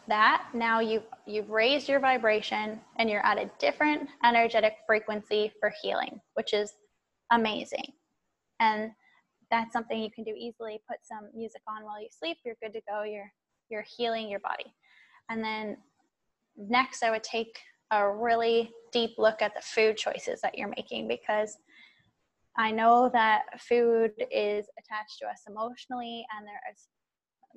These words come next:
most of our life surrounding food, but food has an extreme effect on our happiness levels and our,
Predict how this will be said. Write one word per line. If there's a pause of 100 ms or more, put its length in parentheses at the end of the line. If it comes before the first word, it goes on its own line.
(120)
most
of
our
life
surrounding
food,
but (440)
food
has (500)
an (120)
extreme
effect
on (600)
our
happiness
levels (120)
and (140)
our,